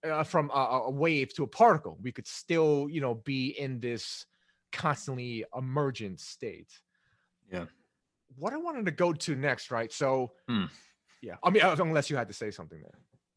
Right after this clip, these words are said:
Speaker 2: No, I mean, I'm just,
Speaker 1: Oh,
Speaker 2: uh,
Speaker 1: okay.
Speaker 2: you just, you just said some things that make me so curious, but, uh,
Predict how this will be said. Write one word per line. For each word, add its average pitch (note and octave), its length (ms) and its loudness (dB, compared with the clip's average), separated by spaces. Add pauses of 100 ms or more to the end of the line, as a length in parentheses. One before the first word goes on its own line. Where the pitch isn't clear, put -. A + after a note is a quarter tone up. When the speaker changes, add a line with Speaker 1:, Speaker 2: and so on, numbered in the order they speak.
(180)
Speaker 2:
No, G#2 160 2
I A#2 140 6
mean, A2 100 2
I'm G#2 80 2
just, A2 340 2
Speaker 1:
Oh, - 0 -
Speaker 2:
uh, G2 420 2
Speaker 1:
okay. F#2 240 -6
Speaker 2:
you F#2+ 200 -2
just, G2+ 200 6
you G2+ 140 4
just G2+ 160 4
said G#2 140 4
some G2 160 0
things F#2+ 200 0
that F#2+ 60 -2
make F#2+ 140 0
me F#2 60 2
so F2 200 2
curious, F2 540 4
but, E2+ 280 0
uh, E2 420 0